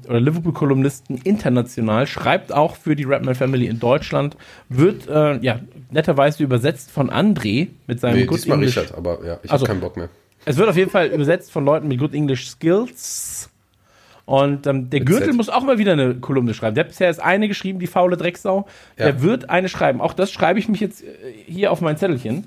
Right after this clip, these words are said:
Speaker 1: auf meinen Scouser-Funk. Ich muss noch Sachen erledigen.
Speaker 2: Deine
Speaker 1: Zettel.
Speaker 2: Visitenkarte. Dann
Speaker 1: Nee,
Speaker 2: hab's
Speaker 1: ich schreibe mir
Speaker 2: verwandt.
Speaker 1: auf Kolumne.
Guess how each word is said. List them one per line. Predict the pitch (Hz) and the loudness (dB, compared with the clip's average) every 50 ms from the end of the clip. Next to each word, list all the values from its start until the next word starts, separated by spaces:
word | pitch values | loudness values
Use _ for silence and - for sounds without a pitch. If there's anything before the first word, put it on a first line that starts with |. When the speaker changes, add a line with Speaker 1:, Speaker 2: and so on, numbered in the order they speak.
| - - - - - | -12 -20 -20 -12 -6
Speaker 1:
auf | 151 | -2
meinen | 156 160 156 156 151 | 0 2 2 2 0
Scouser-Funk. | 156 - - 175 202 196 208 190 - - 196 202 - | -2 0 0 2 2 2 0 0 0 0 -2 0 0
Ich | 170 147 | -2 0
muss | 156 175 170 | 0 0 2
noch | 202 170 147 | 0 0 0
Sachen | 139 156 170 - 160 | 0 -2 -2 0 0
erledigen. | 120 104 101 104 95 107 101 | 0 0 -2 -4 -6 -2 -2
Speaker 2:
Deine | 107 98 104 98 | 0 0 0 0
Speaker 1:
Zettel. | 95 107 117 | 0 0 0
Speaker 2:
Visitenkarte. | 87 113 131 139 127 - - 98 98 95 - 101 98 98 - _ _ _ _ _ _ _ _ _ _ _ _ - | 0 -2 -2 -2 -4 -2 0 0 0 0 -2 -4 -6 -6 -10 _ _ _ _ _ _ _ _ _ _ _ _ -4
Dann | - 143 | 0 2
Speaker 1:
Nee, | 165 190 | 2 2
Speaker 2:
hab's | 175 160 | 0 -2
Speaker 1:
ich | - | 0
schreibe | - 175 180 196 196 | 2 2 2 2 2
mir | 180 | 2
Speaker 2:
verwandt. | 156 180 185 | 0 0 -2
Speaker 1:
auf | - | -2
Kolumne. | - - 185 160 156 156 151 160 185 202 208 202 190 165 151 175 233 359 | -6 0 2 4 4 4 6 4 4 4 4 2 2 0 0 -2 -2 -4